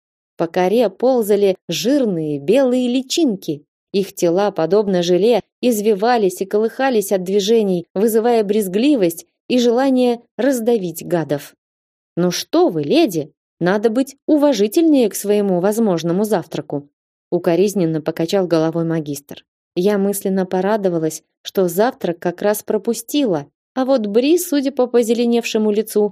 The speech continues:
едва сдерживала тошноту. Тем временем Астирос продолжил свою лекцию. «Сто грамм этих милых созданий обеспечит вас дневной нормой белков и позволит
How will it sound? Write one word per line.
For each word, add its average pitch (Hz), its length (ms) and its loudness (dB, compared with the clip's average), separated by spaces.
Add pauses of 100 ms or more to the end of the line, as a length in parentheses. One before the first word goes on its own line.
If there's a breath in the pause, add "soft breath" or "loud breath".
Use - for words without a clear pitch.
(140)
едва 208 520 2
сдерживала 185 720 2
тошноту. 165 640 -6 (320)
Тем 170 200 0
временем 269 560 2
Астирос 302 640 0
продолжил 165 560 0
свою 180 300 0
лекцию. 147 580 -4 (680)
«Сто - 460 0
грамм 214 600 -2 (140)
этих 285 380 -2
милых 262 380 2
созданий 175 800 0 (120)
обеспечит 277 640 -2
вас 233 320 -2 (120)
дневной 240 560 2
нормой 240 400 2
белков 208 460 0 (240)
и 156 100 -6
позволит 190 640 -2